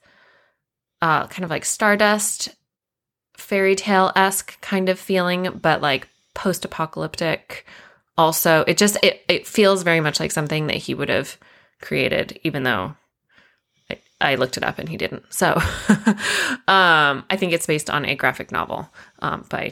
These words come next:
someone else entirely. Uh, yeah, but I, I definitely think that one was interesting, and, um, we finished the first season, which is all that's out, and,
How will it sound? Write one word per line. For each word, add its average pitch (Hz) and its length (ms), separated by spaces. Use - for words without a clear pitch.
someone 131 380
else - 220
entirely. - 480
Uh, 160 520
yeah, - 240
but 226 160
I, 202 320
I 202 80
definitely 220 300
think 214 180
that 190 120
one 190 300
was 170 220
interesting, 302 640
and, 160 540
um, 156 280
we 156 80
finished 185 260
the 185 80
first 165 240
season, 233 560
which 185 160
is - 80
all 160 140
that's 151 180
out, 160 340
and, 151 500